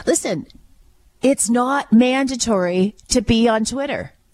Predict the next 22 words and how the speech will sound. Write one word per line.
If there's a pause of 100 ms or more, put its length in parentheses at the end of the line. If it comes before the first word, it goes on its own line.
(220)
You
don't
have
to
get
your
information (240)
from
these
social
media
platforms. (160)
So
why
in
the
world
would
we
want
the
government